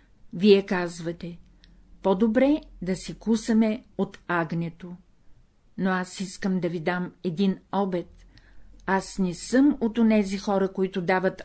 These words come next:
обед с печени агнета. Аз ще ви заведа на екскурзия, ще ви заведа на една градина при свободни дървета и ще ви кажа:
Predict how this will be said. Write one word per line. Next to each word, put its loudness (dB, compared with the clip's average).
обед 0
с -10
печени -2
агнета. -6
Аз 0
ще -2
ви 0
заведа 4
на 4
екскурзия, -4
ще 4
ви 0
заведа 2
на 2
една 0
градина 2
при -2
свободни 2
дървета -2
и 0
ще -2
ви -4
кажа: -4